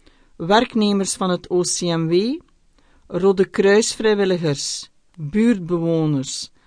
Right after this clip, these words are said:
Berchenaren, dank u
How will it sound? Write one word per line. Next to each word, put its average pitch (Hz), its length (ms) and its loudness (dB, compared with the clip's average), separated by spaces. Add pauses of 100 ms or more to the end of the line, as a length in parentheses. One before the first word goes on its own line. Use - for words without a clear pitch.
(140)
Berchenaren, 214 1300 0 (640)
dank 196 840 2
u 196 280 2